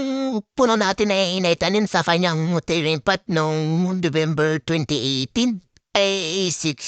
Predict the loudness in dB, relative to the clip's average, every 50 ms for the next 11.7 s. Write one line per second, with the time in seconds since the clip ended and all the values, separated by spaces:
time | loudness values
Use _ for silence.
0 | -8 -4 -2 0 0 0 0 -2 -2 -2 -2 0 0 0 -2 -2 -4 -12 _ _
1 | _ _ -18 -12 -10 -8 -6 -4 -4 -4 -2 -4 -6 -6 -6 -4 -4 -2 -2 -2
2 | -2 -2 0 0 0 -2 -2 -2 -2 -2 -2 -2 -2 -2 -2 -2 -2 -2 -4 -4
3 | -4 -4 -6 -6 -6 -6 -6 -4 -4 -6 -6 _ _ _ _ _ _ _ _ _
4 | _ _ _ _ 0 2 2 4 4 4 2 2 2 0 0 0 -2 -2 -2 -2
5 | -2 -2 -2 0 0 0 0 0 0 0 0 0 0 0 -2 -2 -2 -2 -2 -2
6 | -2 -2 -2 -2 -2 0 0 2 2 2 0 0 0 0 0 0 0 0 -2 -2
7 | -2 -6 -16 -20 _ _ _ _ _ _ -10 -6 -6 -4 -2 -2 -2 0 0 0
8 | 0 0 0 0 -2 -4 -4 -2 -4 -4 -4 -6 _ _ _ _ _ _ _ _
9 | _ _ -2 0 2 2 2 2 2 2 2 2 2 2 2 2 0 0 -2 -2
10 | -2 0 0 0 0 0 0 0 0 0 0 0 0 0 -2 -2 -2 -2 -2 -2
11 | -2 0 0 0 0 0 0 0 0 0 -2 -2 -4 -4